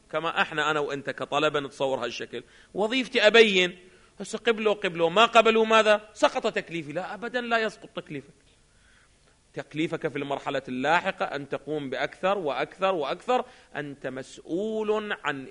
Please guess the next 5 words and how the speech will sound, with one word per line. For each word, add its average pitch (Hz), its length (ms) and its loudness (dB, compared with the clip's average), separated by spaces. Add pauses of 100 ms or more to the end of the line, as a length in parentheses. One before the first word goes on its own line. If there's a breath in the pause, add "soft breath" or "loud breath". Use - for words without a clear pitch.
إقامة 170 840 0
حكم 135 320 -10
الله 135 580 10
في 220 220 0
الأرض، 156 520 0